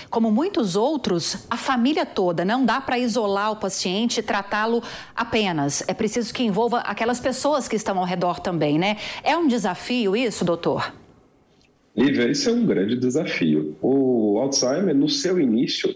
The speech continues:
Speaker 2: ele pode até ser uma doença que é pouco perceptível ou que afeta pouco as outras pessoas, embora ele sempre afeta muito o paciente.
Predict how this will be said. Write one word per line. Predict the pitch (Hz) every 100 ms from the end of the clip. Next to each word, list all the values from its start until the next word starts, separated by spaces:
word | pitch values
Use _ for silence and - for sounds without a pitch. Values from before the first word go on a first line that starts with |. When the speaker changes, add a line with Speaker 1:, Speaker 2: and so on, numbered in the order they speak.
| -
Speaker 2:
ele | 123 151
pode | - 120 127
até | 139 - 147
ser | - - 120
uma | 123
doença | 139 135 98 104 -
que | 139 156 147 - - -
é |
pouco | 131 - 190 190
perceptível | - 117 - 92 - - 92 92 143 226 - - -
ou | 170 185 196
que | 190
afeta | 117 - - 151 139 -
pouco | - 117 -
as | - 120
outras | 107 - 127
pessoas, | - 156 - 147 92
embora | 85 101 104
ele | 104
sempre | - 87 - -
afeta | - - 85 -
muito | 92 98 135 156 - -
o | 87
paciente. | - 82 - - - - -